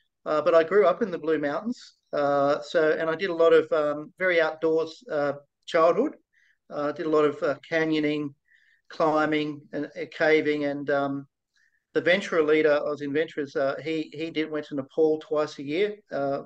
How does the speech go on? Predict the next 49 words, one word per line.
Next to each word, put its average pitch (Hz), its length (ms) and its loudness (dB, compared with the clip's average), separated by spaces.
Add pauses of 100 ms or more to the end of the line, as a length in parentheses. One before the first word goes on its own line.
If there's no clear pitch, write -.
(140)
back, 147 220 -4
way 143 220 -6
back 151 240 -8
then. 175 180 -6
It's 147 120 -12
a 143 40 -6
while 147 180 -2
ago 147 160 0
now. 202 280 -4 (720)
Uh, 151 380 -2
and 156 340 -2
he 156 240 -10
took - 240 -12
me 151 120 0
over 165 220 2
there 143 200 2
when 143 120 -2
I 143 40 -2
was 139 180 -4
fifteen. 147 640 -4
Uh, 131 460 -6
and, 139 340 -8
you 151 60 -14
know, 139 120 -4
to 139 160 -12
thi-, 165 240 -8
to 165 80 -10
this 160 220 -8
day, 151 180 2
we 151 100 -2
went 147 140 2
obviously 143 280 -4
up 139 160 -4
to, 131 180 -6 (360)
you 147 80 -12
know, 123 60 -8
base 135 240 -6
camp 139 200 -6
at 147 100 -14
Mount 131 160 -8
Everest 151 380 0
and 123 120 -12 (640)
other 151 180 0
places. 151 480 -2
And, 143 220 -2 (920)
uh, 151 180 -4
to 180 140 -10
this 175 180 -2
day, 151 400 4